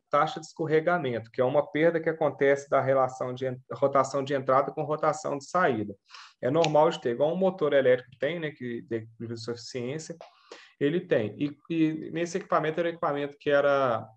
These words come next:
que ele tinha, fazia reversões. Então, esse excesso de reversões, ele poderia causar aquecimento e outras coisas mais. Então, você tinha que manter essa taxa de escorregamento num valor entre um e meio e três.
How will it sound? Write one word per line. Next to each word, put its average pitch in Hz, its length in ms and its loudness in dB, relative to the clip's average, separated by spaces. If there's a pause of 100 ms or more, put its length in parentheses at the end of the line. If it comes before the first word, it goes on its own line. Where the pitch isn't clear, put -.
que 143 80 -4
ele 139 120 -4
tinha, 143 220 -10
fazia 139 320 0
reversões. 143 800 -2
Então, 117 220 -4
esse 143 160 -6
excesso 139 400 -2
de 135 60 -6
reversões, 127 800 -2 (500)
ele 131 160 0
poderia 139 480 0
causar 131 340 4
aquecimento 131 1000 -4
e 131 80 -4
outras 135 240 -4
coisas 156 320 -4
mais. 113 260 0
Então, 139 220 -4
você 170 120 -6
tinha 165 220 -10
que 175 140 -10
manter 175 560 0
essa 190 220 -2
taxa 160 340 2
de 156 80 -12
escorregamento 147 760 -2
num 160 140 -4
valor 147 380 4
entre 151 260 -8
um 147 100 -8
e 147 60 -8
meio 135 320 0
e 180 80 -8
três. 107 320 -2